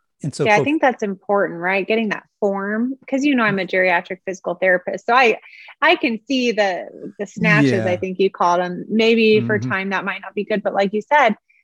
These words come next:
Speaker 2: can you just reach the floor and stand up and put your arms over your head? Even working on that basic mobility
Speaker 1: Mm-hmm.
Speaker 2: is so crucial and so missed. Um, so while you're talking about this, I didn't realize it. You didn't know this. I used to teach jazzercise,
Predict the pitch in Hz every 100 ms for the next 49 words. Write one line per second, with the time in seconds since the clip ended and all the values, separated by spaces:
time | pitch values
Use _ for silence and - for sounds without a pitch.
0 | _ - 240 233 208 233 226 - - -
1 | 214 240 220 - 208 - 247 320 240 220
2 | 208 - 226 226 226 214 247 208 180 285
3 | 359 - 202 - 202 - - 262 285 247
4 | 262 254 240 220 214 - 196 214 220 247
5 | - 202 185 180 165 175 220 285 381 -
6 | _ _ _ 127 120 120 139 170 220 226
7 | 233 - 196 202 247 262 262 208 202 -
8 | 196 208 202 170 190 254 - - 214 208
9 | - - 311 294 - 453 453 - 320 339
10 | 311 254 240 - 285 320 233 277 247 208
11 | - _ _ _ _ _ - - - 240
12 | 285 262 233 262 254 240 254 226 240 208
13 | - 202 262 240 208 - - 226